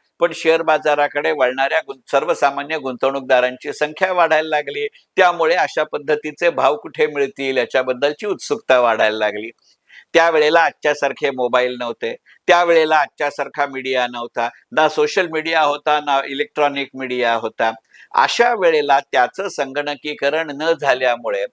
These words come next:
आणि इतर कुठेही ही बातमी किंवा ही माहिती उपलब्ध नसल्यामुळे जे त्या भागामध्ये काम करत होते अशी माणसं अशा भावा कॉपीची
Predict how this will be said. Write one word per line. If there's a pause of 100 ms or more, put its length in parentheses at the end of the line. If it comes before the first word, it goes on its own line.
(160)
आणि
इतर
कुठेही
ही
बातमी
किंवा
ही
माहिती
उपलब्ध
नसल्यामुळे (380)
जे
त्या
भागामध्ये
काम
करत
होते (280)
अशी
माणसं (220)
अशा
भावा
कॉपीची